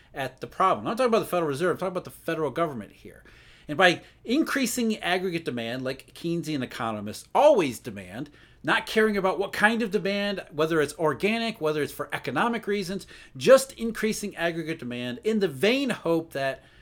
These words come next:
we won't make, we, we can't let everything just slide off the, uh, off the edge of a cliff.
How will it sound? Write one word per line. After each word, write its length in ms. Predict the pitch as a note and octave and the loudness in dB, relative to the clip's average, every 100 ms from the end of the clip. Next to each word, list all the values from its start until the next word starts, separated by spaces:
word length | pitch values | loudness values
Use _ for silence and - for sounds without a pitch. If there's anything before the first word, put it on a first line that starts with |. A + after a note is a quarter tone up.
| - - - | -20 -20 -4
we 100 | D#3+ | -2
won't 320 | E3+ G#3+ A#3 | 2 4 4
make, 240 | A3 A3 - | 0 -2 -6
we, 220 | E3 D#3+ - - | -8 -8 -10 -10
we 100 | D#3 | -10
can't 300 | - B3 C4 | -2 -2 0
let 160 | A3+ A3 | 0 2
everything 460 | G3 F#3+ F#3+ F3+ D#3 | 0 0 -2 -2 -2
just 240 | D#3+ - | -4 -6
slide 400 | - D3 E3 D#3 | -2 2 4 4
off 220 | D3 - | 2 0
the, 180 | C#3 C3 | -8 -6
uh, 240 | C3+ C3+ | -4 -4
off 260 | B2 C#3+ C#3 | 0 -2 -2
the 140 | D3 | -4
edge 160 | D3 C3 | -2 -2
of 80 | B2+ | -6
a 60 | |
cliff. 440 | A#2 - A#3 - | -6 6 6 6